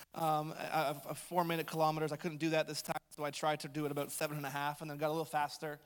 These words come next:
And I, I got past the last moment that I, that I went to last year where I started walking, which was, like, kilometer one. And, uh, and it was exciting. It was, I felt good. I felt great.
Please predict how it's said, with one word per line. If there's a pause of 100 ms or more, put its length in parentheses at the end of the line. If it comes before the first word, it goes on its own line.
(800)
And
I, (120)
I
got
past
the
last
moment
that
I, (280)
that
I (160)
went
to
last
year
where
I
started
walking,
which
was,
like,
kilometer
one. (320)
And,
uh, (760)
and
it
was
exciting.
It
was,
I
felt
good.
I
felt
great.